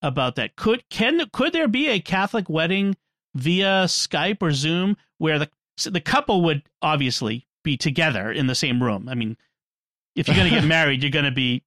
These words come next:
Speaker 1: not social distancing, shall we say. But, but, you know, if the minister and the witnesses are in separate places, is that,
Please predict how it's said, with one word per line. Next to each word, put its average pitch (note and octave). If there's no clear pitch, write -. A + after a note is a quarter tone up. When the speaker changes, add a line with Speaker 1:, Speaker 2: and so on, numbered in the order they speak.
Speaker 1:
not D3
social C3
distancing, B2
shall A2
we A2
say. G#2+
But, G3+
but, G3+
you A3
know, D#3+
if G3+
the F#3
minister F#3+
and F3+
the D#3
witnesses F#3
are C#3+
in C3
separate C#3
places, A2
is G3+
that, D4+